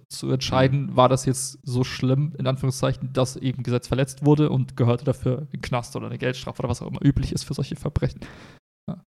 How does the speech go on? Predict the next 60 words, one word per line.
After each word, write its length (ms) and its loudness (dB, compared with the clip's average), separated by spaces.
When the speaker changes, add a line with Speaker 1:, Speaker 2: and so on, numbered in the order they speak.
Speaker 2:
Mhm. 300 0
Speaker 1:
Aber 180 4
dafür, 280 4
also 160 6
ich 140 4
weiß 160 8
nicht, 80 10
ob 80 6
man 100 8
da 100 10
jetzt 140 6
einen 80 0
Apparat 360 8
schaffen 280 6
muss, 100 6
der 100 6
sagt, 220 6
"Okay, 260 6
wir 80 4
sind 100 6
jetzt 180 4
quasi 280 6
der", 320 6
was 200 8
auch 60 10
immer, 120 8
wie 100 10
auch 80 10
immer 140 10
das 140 6
aussehen 340 8
soll. 220 8
Also 200 4
wir 140 10
Speaker 2:
Die 80 6
Speaker 1:
entscheiden, 340 8
also 120 10
Speaker 2:
Internetpolizei 260 10
Speaker 1:
irgend-, 160 12
Speaker 2:
quasi 60 4
so 60 4
ein 40 10
Speaker 1:
irgendwer 260 8
Speaker 2:
bisschen, 80 6
Speaker 1:
entscheidet, 340 4
Speaker 2:
ja. 40 4
Speaker 1:
was 140 4
richtig 240 6
und 100 0
falsch 300 6
ist 140 -2
und, 260 -6
und 160 4
sortiert 400 6
jetzt 100 4
Informationen 760 2
und 120 -4
sagt, 260 -2
"Das 80 0
ist, 440 -12